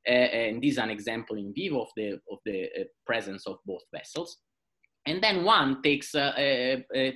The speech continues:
takes, uh, becomes more dominant than the other, and then the other regresses. And this is more or less, like, what happens,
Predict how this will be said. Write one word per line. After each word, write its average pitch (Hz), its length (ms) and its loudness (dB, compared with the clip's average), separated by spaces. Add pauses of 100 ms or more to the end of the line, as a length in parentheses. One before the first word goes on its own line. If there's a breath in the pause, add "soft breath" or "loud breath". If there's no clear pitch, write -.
takes, 147 280 0
uh, 143 240 0 (320 soft breath)
becomes 147 360 2
more 170 180 4
dominant 220 380 6
than 214 200 4
the 277 100 4
other, 220 260 4
and 113 160 0
then 175 160 4
the 151 140 4
other 104 220 0
regresses. 95 680 -8
And 185 140 -4
this 208 160 -6
is 170 120 -2
more 151 300 6
or 117 80 2
less, 117 320 0
like, 98 220 -6
what 80 200 -14
happens, - 380 -12